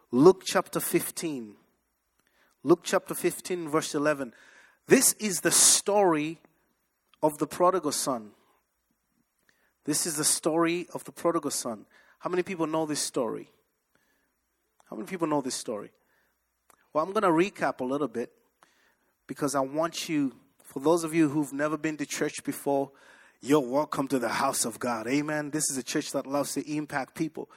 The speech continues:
Some of you have not been to church in a long, long, long time. Some of you may not even know this kind of story. So the story of the prodigal son is a story of three characters. Somebody shout free, three.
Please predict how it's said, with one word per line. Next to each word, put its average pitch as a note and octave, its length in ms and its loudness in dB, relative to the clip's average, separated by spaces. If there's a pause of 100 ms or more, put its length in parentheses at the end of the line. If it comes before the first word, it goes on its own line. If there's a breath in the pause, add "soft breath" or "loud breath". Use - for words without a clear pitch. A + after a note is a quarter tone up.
(540 loud breath)
Some D#3 240 -2
of D3 120 -2
you D#3 100 2
have C#3 140 -2
not D3 220 0
been D3 140 -4
to C#3 100 -6
church - 380 -4
in C#3 80 -6
a B2+ 80 -2
long, C#3+ 480 0
long, C#3+ 280 0
long C#3+ 220 -4
time. C3+ 480 -12 (480 soft breath)
Some C#3+ 200 -6
of C#3 100 -4
you D3+ 80 0
may C#3+ 160 -4
not C#3 320 -6
even C#3 260 -6
know C#3+ 180 -2
this C3 200 -6
kind C3 240 -8
of A2+ 80 -8
story. B2 460 -4
So - 280 -6 (500 loud breath)
the G3+ 80 6
story C#4+ 440 6
of C#4 100 -4
the A3+ 80 2
prodigal F3+ 400 2
son D#3 460 0 (1080 soft breath)
is D#3 140 -2
a D#3 80 0
story G#3+ 880 6
of D#3 120 2
three G#3 340 -4
characters. C#3 680 -2
Somebody E3+ 320 -2
shout D#3 280 0
free, D#3 240 -2
three. C#3 480 0